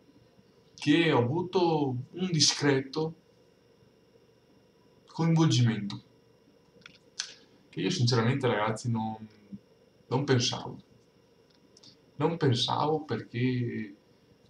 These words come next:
le mie analisi della Juventus non, non posso calcolarmi uguale,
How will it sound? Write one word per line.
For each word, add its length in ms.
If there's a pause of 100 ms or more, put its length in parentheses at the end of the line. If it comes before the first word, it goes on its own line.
(240)
le 140
mie 180
analisi 840 (2250)
della 240
Juventus 880 (1400)
non, 540 (1040)
non 220
posso 600
calcolarmi 960 (1500)
uguale, 560